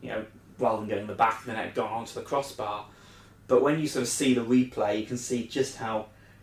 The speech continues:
cleanly the guy struck it on the volley, just how,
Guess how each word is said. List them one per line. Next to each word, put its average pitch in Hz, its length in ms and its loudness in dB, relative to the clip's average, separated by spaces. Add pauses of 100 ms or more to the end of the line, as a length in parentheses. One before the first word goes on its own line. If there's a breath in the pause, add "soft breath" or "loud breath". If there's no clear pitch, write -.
cleanly 127 560 4
the 104 100 -6
guy 110 280 2
struck - 400 -2
it - 100 0
on 104 80 -6
the 104 80 -6
volley, 110 300 2
just 123 180 -8
how, 117 380 2